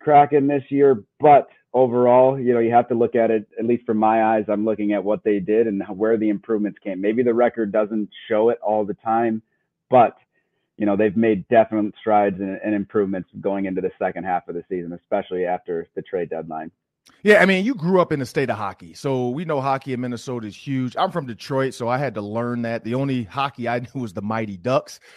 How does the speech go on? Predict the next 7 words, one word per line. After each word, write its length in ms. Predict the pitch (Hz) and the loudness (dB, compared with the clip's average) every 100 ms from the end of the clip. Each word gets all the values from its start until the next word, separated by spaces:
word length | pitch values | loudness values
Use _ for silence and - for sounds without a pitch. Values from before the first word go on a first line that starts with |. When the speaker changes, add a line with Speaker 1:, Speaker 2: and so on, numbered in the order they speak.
| _ - | _ -6
Speaker 2:
That's 240 | 127 131 | -6 -4
my 160 | 123 117 | -4 -4
go-to 460 | 104 123 123 143 | -4 -6 -6 -8
for 120 | 123 104 | -6 -4
hockey 280 | 120 117 143 | -4 -6 -6
references. 640 | - - 131 151 165 - _ _ _ 123 - | -6 -6 -10 -10 -12 -14 _ _ _ -10 -2
Um, 260 | 160 127 | 0 0